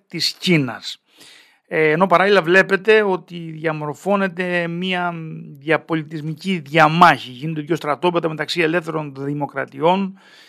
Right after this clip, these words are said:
και των αυταρχικών χωρών που εκτιμάται ότι θα αλλάξουν και την, και τα οικονομικά αλλά και τη γεωπολιτική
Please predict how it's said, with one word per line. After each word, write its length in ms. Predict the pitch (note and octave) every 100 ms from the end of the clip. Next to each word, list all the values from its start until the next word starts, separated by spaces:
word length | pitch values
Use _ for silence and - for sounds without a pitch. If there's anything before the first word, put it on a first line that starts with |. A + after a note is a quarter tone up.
| _ -
και 500 | E3+ E3+ E3+ E3 D#3+ D#3+ - - _
των 340 | F3 F3 E3
αυταρχικών 840 | D#3+ - D#3 D3+ F#3 F#3 E3+ E3+ -
χωρών 500 | D#3 D#3 F3 G#3+ F3+
που 300 | G3+ G#3 -
εκτιμάται 440 | - E3 F3 G3+ G#3
ότι 100 | F3
θα 80 | F3
αλλάξουν 420 | G3 G#3 G#3+ G3+
και 300 | - - G#3+
την, 640 | - - F3+ E3 D3 C#3+
και 100 | C#3
τα 100 | F#3+
οικονομικά 520 | F#3+ F3+ D#3 C#3 F3
αλλά 160 | F#3+ G3+
και 160 | - F#3+
τη 140 | G3
γεωπολιτική 1040 | E3+ E3+ D#3 D#3 D3+ C#3+ D3 C#3+ D#3 A#2